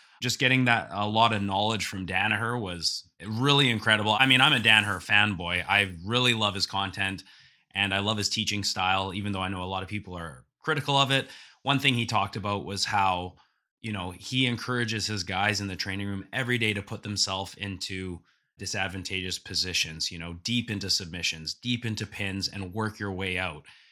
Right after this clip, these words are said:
And this is not what I think most people who go to the gym, it's not what they would envision as the most enjoyable training experience. I have students who you know, they love to win in the gym.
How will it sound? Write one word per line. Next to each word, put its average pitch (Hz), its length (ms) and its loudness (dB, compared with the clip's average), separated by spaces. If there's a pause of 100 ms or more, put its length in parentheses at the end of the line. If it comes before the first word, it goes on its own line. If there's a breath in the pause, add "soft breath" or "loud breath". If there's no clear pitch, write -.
(220 loud breath)
And 107 180 -2
this 170 200 2
is 165 120 2
not 143 500 4 (340)
what 120 480 0
I 110 140 2
think 110 260 -2
most 107 340 -2
people 110 640 -2 (640)
who 101 280 -2
go 120 200 2
to 117 60 0
the 107 120 0
gym, 113 320 2
it's - 160 -4
not 143 180 4
what 151 140 0
they 143 140 2
would 127 320 0
envision 110 540 0
as 101 440 0
the 98 180 -8
most 113 260 -4
enjoyable 104 500 -2
training 95 340 -4
experience. 95 720 -2 (480 loud breath)
I 123 140 6
have 120 180 6
students 113 560 0
who 107 500 -4 (500 soft breath)
you 113 120 -4
know, 104 160 -2
they 107 140 0
love 113 400 4
to 117 100 -2
win 104 220 -2
in 101 100 -2
the 98 80 -4
gym. 85 320 -8